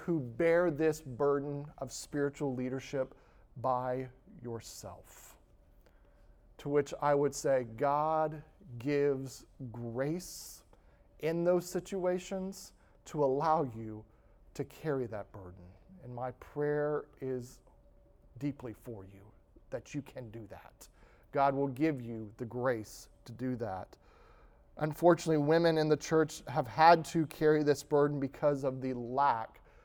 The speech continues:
of men who are willing to stand up. Men, when we learn that our actions speak louder than our words, we step up and say, "I want to be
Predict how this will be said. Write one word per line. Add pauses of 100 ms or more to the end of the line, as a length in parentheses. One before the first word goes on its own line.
(300)
of
men (100)
who
are
willing
to
stand
up.
Men,
when
we
learn (320)
that
our
actions
speak
louder
than
our
words, (1200)
we
step
up (600)
and
say, (120)
"I (180)
want (160)
to
be